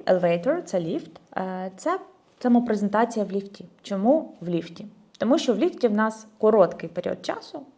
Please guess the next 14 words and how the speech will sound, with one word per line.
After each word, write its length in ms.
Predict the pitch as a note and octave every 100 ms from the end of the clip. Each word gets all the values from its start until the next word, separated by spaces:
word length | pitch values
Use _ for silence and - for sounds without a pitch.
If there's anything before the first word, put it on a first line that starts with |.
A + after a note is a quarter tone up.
| G#3
перебування, 840 | B3+ A#3+ A#3+ A#3 A#3 A3 G#3 G#3+ - - - -
де 400 | G3+ B3+ C4+ C4 - - _ _
потрібно 720 | A#3+ A#3+ A#3+ F3 D#3+ F3 B3+ - -
за 180 | A3+
цей 260 | A#3+ - A3
короткий 500 | A3 A3 F#3+ G3+ F3+
період 300 | - F#3 F#3
часу 300 | D4+ F4+ -
вміти 340 | G3 G#3+ C4+
себе 400 | - G3 G3 G#3+ B3+ - _ -
продати 580 | B3 G#3 E3+ D#3+ E3 - _ _ -
як 200 | G3+ G#3
експерта, 600 | C4 - F3 F3+ - F#3+ -
спеціаліста. 920 | - - G#3+ B3+ A#3 F#3+ F3 - F#3